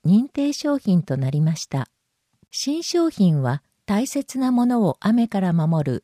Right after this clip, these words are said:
防水バッグです。一般的な傘の約二十倍の耐水圧の生地を使用し、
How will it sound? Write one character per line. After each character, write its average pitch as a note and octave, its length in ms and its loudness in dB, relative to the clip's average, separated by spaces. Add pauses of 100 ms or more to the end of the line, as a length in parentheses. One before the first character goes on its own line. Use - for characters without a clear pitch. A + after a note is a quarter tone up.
(120)
防 E3+ 280 0
水 B3 280 -4
バ A3+ 160 -2
ッ - 40 -20 (120)
グ C#3+ 100 -6
で C3 140 -2
す。 - 240 -16 (480)
一 F#3 140 2 (140)
般 D4 220 -4
的 C#4+ 280 -4
な C4 140 -2
傘 A3+ 320 -2
の B2 220 0 (100)
約 G#3 360 -2
二 D3+ 180 0
十 C4+ 260 0
倍 C4+ 260 0
の A#3 180 4
耐 A3+ 260 -2
水 C4 340 -2
圧 F#3 260 -4
の C3+ 160 0
生 G#3 180 -2
地 F#3+ 140 -2
を B2+ 160 0
使 D#3+ 240 -4
用 D#3+ 200 2
し、 C3 360 -6